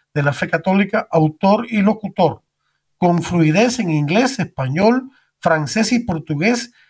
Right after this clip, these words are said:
y también con, eh, habilidades de conversación en italiano, en parla italiano, que, que bene. Y afrikaans, ha dado más de dos mil quinientas conferencias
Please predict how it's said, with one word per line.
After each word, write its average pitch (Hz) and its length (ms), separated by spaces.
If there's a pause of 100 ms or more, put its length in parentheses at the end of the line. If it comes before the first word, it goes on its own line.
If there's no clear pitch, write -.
(140)
y 185 120
también 208 440
con, 226 480
eh, 156 400 (380)
habilidades 175 720
de 214 100
conversación 165 640 (380)
en 180 140
italiano, 170 760
en - 160
parla 156 320
italiano, 156 520
que, 143 280 (380)
que 170 140
bene. 143 360 (400)
Y 220 500 (220)
afrikaans, 165 800
ha 147 120
dado 175 220
más 190 220
de 196 80
dos 156 160
mil 220 200
quinientas 190 460
conferencias 180 840